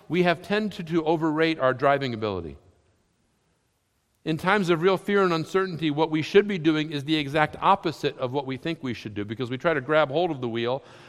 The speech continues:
and we should be doing something else. We should be humbling ourselves, remembering that we are not God, and making sure that the real God, whose hand is mighty to save and to do something about our issues,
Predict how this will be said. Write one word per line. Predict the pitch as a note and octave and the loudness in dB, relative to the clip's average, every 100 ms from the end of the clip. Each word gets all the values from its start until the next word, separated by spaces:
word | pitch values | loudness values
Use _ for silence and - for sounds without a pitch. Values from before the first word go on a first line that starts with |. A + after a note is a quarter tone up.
| - - _ _ | -20 -20 _ _
and | B2+ C3 | -8 -6
we | C#3+ | -6
should | - C3 | -8 -10
be | B2+ | -8
doing | B2+ B2 A2+ | -6 -6 -8
something | A2+ G2+ A2 | -12 -10 -10
else. | A#2 - | -10 -10
We | G#2 | -10
should | C3 G#2+ | -10 -8
be | F#2+ | -6
humbling | C3+ D#3+ C3+ G2+ E2+ | -4 -6 -6 -6 -6
ourselves, | E2+ - E2 E2 F#2+ A2 _ _ _ _ _ _ | -10 -8 -8 -6 -10 -16 _ _ _ _ _ _
remembering | A#2+ A#2 C3 D#3+ C#3+ C3 A2+ | -6 -2 -2 -2 -4 -4 -4
that | G#2+ G2+ | -6 -6
we | B2 | -2
are | A2+ | -2
not | A2 A2+ C3 G2 | -2 -2 -4 -6
God, | E2+ D2+ E2 A2 _ _ _ _ _ _ _ _ _ _ _ _ _ _ | -8 -6 -10 -14 _ _ _ _ _ _ _ _ _ _ _ _ _ _
and | A#2 B2 | -8 -4
making | C#3 C#3 B2+ | -4 -6 -6
sure | - C#3+ | -2 -2
that | B2 A#2+ | -2 -4
the | A#2 | -4
real | G2+ G#2+ G3+ A3+ | -4 -2 2 2
God, | C#3 F#2 E2 F2+ D3 - _ _ _ | 2 -2 -2 -6 -10 -16 _ _ _
whose | - C#3 A#2+ | -4 -2 -4
hand | - F#3+ F3+ D3+ D3+ | -4 -2 0 0 -2
is | D3+ B2 A#2 | -2 -2 -2
mighty | A2+ B2 F#3+ E3+ G#2+ B2 F3+ - _ _ _ | -2 2 2 2 -2 -4 -6 -10 _ _ _
to | B2+ | -6
save | - - G3+ D#3+ C#3+ D#3+ | -4 0 2 2 0 0
and | C3+ B2 | -2 -2
to | |
do | A#2 C#3 G#3+ | -2 0 0
something | G3+ C#3 C3+ A#2+ | -2 -2 -2 0
about | A2+ A2 | 2 2
our | A2 G2+ | 2 2
issues, | G2+ - G#2 A#2+ E3 | -2 -4 -6 -6 -10